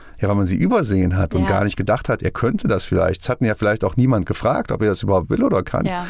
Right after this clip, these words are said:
Speaker 1: Dabei wäre es sein größter Wunsch gewesen. Ja, wir kennen das ja alle. Wir denken, „Oh, das würden wir gerne.“ Wir warten, dass uns irgendwer fragt, weil uns vielleicht ein bisschen Selbstbewusstsein fehlt.
Speaker 2: Ja.
Speaker 1: Ähm, einfach mal drauf zuzugehen.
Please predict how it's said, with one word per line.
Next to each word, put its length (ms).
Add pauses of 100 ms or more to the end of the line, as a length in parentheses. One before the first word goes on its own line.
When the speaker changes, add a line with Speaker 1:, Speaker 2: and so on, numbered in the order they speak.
(160)
Speaker 1:
Dabei 300
wäre 140
es 80
sein 120
größter 340
Wunsch 280
gewesen. 480
Ja, 80
wir 80
kennen 180
das 160
ja 80
alle. 300 (480)
Wir 160
denken, 200
„Oh, 60
das 180
würden 240
wir 80
gerne.“ 200
Wir 120
warten, 280
dass 140
uns 120
irgendwer 300
fragt, 420
weil 120
uns 140
vielleicht 320
ein 40
bisschen 200
Selbstbewusstsein 680
fehlt. 360 (200)
Speaker 2:
Ja. 240 (260)
Speaker 1:
Ähm, 360 (680)
einfach 220
mal 80
drauf 200
zuzugehen. 680